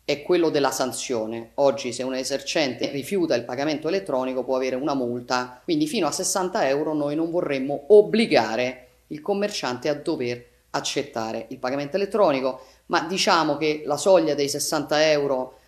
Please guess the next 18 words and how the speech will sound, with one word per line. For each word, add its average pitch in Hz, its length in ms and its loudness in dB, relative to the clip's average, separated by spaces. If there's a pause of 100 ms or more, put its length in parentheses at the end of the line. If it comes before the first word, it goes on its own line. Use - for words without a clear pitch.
(140)
è, 123 760 -2
è - 60 -6
indicativa, 131 640 -2
nel 123 160 -4
senso 135 280 -6
per 135 140 -2
me 143 100 -2
può 147 180 -2
essere 143 280 0
anche 131 200 -4
più 135 140 -10
bassa, 143 300 0
tra 135 100 -2
l'altro 143 300 2
c'è 135 200 0
ovviamente 131 460 -4
su 123 160 -10
questo 147 520 -6